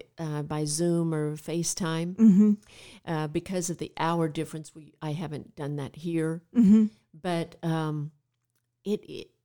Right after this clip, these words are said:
Speaker 1: it just is, it's just imperative. Okay, so prayer groups. But I kept seeing myself praying, and, uh, this is, I think this is important for people, um,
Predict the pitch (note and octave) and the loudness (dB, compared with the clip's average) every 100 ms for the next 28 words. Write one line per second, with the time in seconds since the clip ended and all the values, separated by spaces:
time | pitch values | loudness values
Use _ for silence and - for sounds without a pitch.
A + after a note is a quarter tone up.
0 | _ _ G#3 F3 - A3 - F#3+ F3+ - | _ _ -20 -10 -4 -4 -2 -2 -2 -2
1 | - - _ _ - G3 - G3+ F#3 F3+ | -4 -10 _ _ -20 -16 -10 -6 -6 -6
2 | D#3 F#3+ F#3+ F3 - - F3+ D3 - D#3+ | -8 -8 -10 -10 -12 -10 -8 -8 -8 -10
3 | - G3+ G3 D3+ - - _ _ _ _ | -12 -18 -20 -20 -20 -20 _ _ _ _
4 | _ _ B3 A3+ - _ _ _ _ _ | _ _ -6 -6 -6 _ _ _ _ _
5 | _ _ _ _ _ _ _ _ _ _ | _ _ _ _ _ _ _ _ _ _
6 | _ - A#3+ A#3+ C#4+ B3+ - - - A#3 | _ -8 -8 -8 -14 -14 -6 -2 0 0
7 | A#3 G#3 D#3+ D#3+ D#3 D3+ D3+ D3 - D3+ | -2 -2 -2 -4 -4 -4 -4 -4 -4 -6
8 | D3 E3+ E3+ _ _ _ - F#3 F3+ E3+ | -8 -10 -14 _ _ _ -20 -8 -4 -4
9 | D3+ C#3+ D3+ D#3+ F3+ _ _ _ _ _ | -4 -6 -6 -10 -12 _ _ _ _ _
10 | F3 E3+ F3 D3 E3 F3 F#3 F3+ E3 - | -10 -6 -6 -6 -8 -10 -12 -14 -12 -12
11 | - - E3+ F#3+ F#3 F#3 - - D#3+ - | -12 -12 -10 -10 -12 -18 -20 -20 -20 -14
12 | F3 E3 D#3 C#3+ D#3 - G2 _ _ _ | -12 -10 -14 -20 -20 -20 -20 _ _ _
13 | _ _ _ _ _ _ _ _ - F3 | _ _ _ _ _ _ _ _ -6 -4
14 | E3+ E3 D3+ | -4 -6 -8